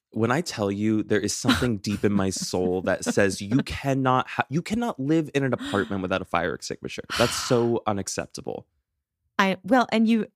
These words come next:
Speaker 2: that is, like, the, where did you get that? 'Cause it's, like, the most little, like, precious, like, compact
Speaker 1: I
Speaker 2: fire
Speaker 1: got it on
Speaker 2: extinguisher.
Speaker 1: Amazon, baby.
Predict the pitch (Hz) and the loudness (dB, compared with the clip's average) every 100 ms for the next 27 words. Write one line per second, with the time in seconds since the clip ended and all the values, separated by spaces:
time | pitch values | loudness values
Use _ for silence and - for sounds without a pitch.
0 | - 233 240 226 262 - 247 - 190 285 | 2 2 2 0 0 2 2 2 0 2
1 | 440 - 247 214 - 117 - 170 190 233 | 2 2 2 0 2 0 -2 -2 0 0
2 | 226 247 220 226 254 220 190 - - 185 | 2 2 2 2 2 2 0 -2 -2 0
3 | 185 233 196 - 165 - 165 180 180 175 | 0 -2 -2 -2 -2 0 4 4 4 2
4 | 170 - - 285 262 254 247 247 233 247 | 2 -2 2 8 8 8 6 6 6 4
5 | 262 254 247 233 220 214 214 247 | 4 6 6 6 4 4 2 -4